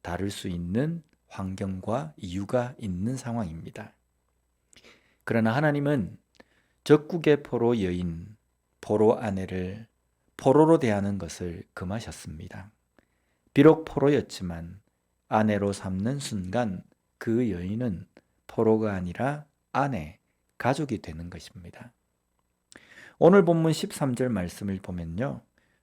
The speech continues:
"또 포로의 의복을 벗고 내 집에 살며 그 부모를 위하여 한 달 동안 애곡한 후에 내가 그에게로 들어가서 그의 남편이 되고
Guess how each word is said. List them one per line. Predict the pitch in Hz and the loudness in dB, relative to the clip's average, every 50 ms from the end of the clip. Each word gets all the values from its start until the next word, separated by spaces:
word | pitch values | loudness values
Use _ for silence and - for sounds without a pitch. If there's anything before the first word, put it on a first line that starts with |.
| _ _ - | _ _ 6
"또 | 160 160 160 143 113 95 - - - _ _ _ _ _ _ - | 8 8 10 8 8 4 0 -8 -16 _ _ _ _ _ _ -4
포로의 | - 135 123 127 135 139 139 135 135 151 143 | -2 2 4 6 8 8 8 8 6 4 2
의복을 | 131 117 117 110 107 104 98 101 98 98 | 2 0 0 2 0 0 0 0 -2 -2
벗고 | 101 123 - - - _ - 92 90 87 92 110 - _ _ _ _ _ _ - | -4 -8 -10 -10 -16 _ -8 -6 -6 -6 -8 -10 -16 _ _ _ _ _ _ -2
내 | 101 98 104 113 | 2 4 4 4
집에 | 113 - 135 127 131 120 | 4 2 -2 -2 -2 -4
살며 | 113 - - 87 85 87 87 90 95 101 104 - - _ _ _ _ _ _ _ _ _ _ _ | -4 -6 -8 -10 -8 -8 -8 -8 -8 -10 -12 -14 -18 _ _ _ _ _ _ _ _ _ _ _
그 | - 135 151 156 156 | 6 8 8 8 8
부모를 | 156 156 156 156 151 143 147 139 120 | 6 0 2 2 2 2 2 0 2
위하여 | 110 104 101 95 98 98 101 101 | 0 0 0 0 0 0 -2 -2
한 | 101 - 156 160 156 | -4 -6 -6 -6 -2
달 | 147 135 123 - - | -2 -2 -2 -4 -4
동안 | 113 104 107 107 107 107 110 - - | -4 -4 -2 -2 -2 -4 -6 -8 -8
애곡한 | - 104 98 131 127 - - - 139 139 135 | -6 -4 -2 -2 -2 -2 -6 -8 -6 -8 -8
후에 | - 92 90 87 85 85 101 110 - _ _ _ _ _ _ _ _ | -8 -8 -8 -8 -8 -10 -12 -14 -18 _ _ _ _ _ _ _ _
내가 | 92 90 92 90 98 98 98 98 - | -2 -2 0 0 0 0 -2 -2 -4
그에게로 | - 101 98 95 95 90 101 95 95 92 90 | -4 -4 -2 -2 -2 -4 -4 -6 -6 -6 -8
들어가서 | - - 113 113 110 110 101 95 - 123 131 147 160 175 175 - _ _ _ _ _ _ _ | -8 -6 -6 -4 -4 -4 -6 -4 -2 -2 -2 -2 -4 -6 -10 -14 _ _ _ _ _ _ _
그의 | - 117 110 110 110 107 | 0 2 4 6 4 4
남편이 | 104 101 104 107 107 - - 101 98 98 92 - | 2 0 -2 -4 -6 -8 -8 -6 -6 -6 -6 -6
되고 | - 87 - - - 87 87 95 101 | -8 -12 -12 -10 -12 -12 -12 -12 -16